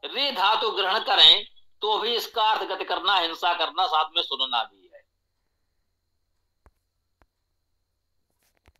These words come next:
ठीक, यदि रि को उपसर्ग मान लेते तो प्रा भी उपसर्ग हो जाएगा,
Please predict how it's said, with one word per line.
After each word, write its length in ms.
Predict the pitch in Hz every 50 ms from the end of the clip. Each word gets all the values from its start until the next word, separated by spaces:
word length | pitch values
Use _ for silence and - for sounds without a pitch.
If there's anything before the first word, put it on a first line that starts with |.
| _ _ _ _ _ _ _ _ _ _ -
ठीक, 260 | - 277 - - - - - _ _ _ _ _ - - - - - _ _ _ - _ _ _ _ _ _ _ _ _ _ _ _ _ _ _ _ _ _ _ _ _ _ _ _ _ _ _ _ _ _ -
यदि 200 | 208 214 - 196
रि 200 | 165 185 196 208 202
को 220 | - - 294 277 277
उपसर्ग 580 | - 339 330 - - - 226 262 269 320 339 233
मान 240 | 220 214 226 233 247
लेते 400 | 240 233 220 214 - - 226 214 170 151 160 196 190 _ _ _ _ _ -
तो 60 | - - - -
प्रा 260 | - 202 208 220 220
भी 180 | 208 214 247 262
उपसर्ग 420 | 254 233 - - - 226 226 226 202
हो 200 | 165 160 170 165
जाएगा, 680 | 151 156 156 151 147 143 - 156 165 185 - 277 - -